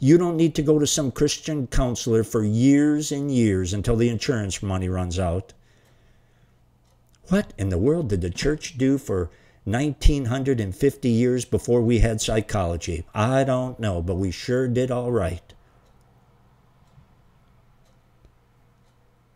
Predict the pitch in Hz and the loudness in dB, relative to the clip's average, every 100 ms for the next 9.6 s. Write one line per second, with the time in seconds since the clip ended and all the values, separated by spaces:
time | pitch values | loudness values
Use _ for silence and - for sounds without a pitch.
0 | - 98 104 101 101 104 104 90 113 127 | -2 2 2 2 0 0 -2 2 2 4
1 | 123 123 117 - _ _ - 113 - 110 | 2 0 -2 -6 _ _ -2 0 2 2
2 | 117 - 117 104 90 85 85 101 107 120 | 0 -4 -2 -2 -2 -4 -4 -4 -2 0
3 | 113 92 92 92 - 87 87 87 - 82 | 2 2 0 -2 -2 -2 -2 -4 -6 -6
4 | 82 - - - _ - - _ _ _ | -6 -8 -10 -14 _ -20 -20 _ _ _
5 | _ _ _ _ _ _ _ _ _ _ | _ _ _ _ _ _ _ _ _ _
6 | _ 185 202 190 220 226 233 190 131 - | _ -2 -2 4 4 4 2 0 0 2
7 | 156 175 147 117 90 - - 90 71 - | 2 2 0 0 0 -2 -4 -6 -8 -14
8 | - _ - 202 - 208 214 143 160 135 | -20 _ 2 4 4 0 0 0 2 2
9 | - 123 120 - 143 147 | 0 -2 -2 -2 -4 -4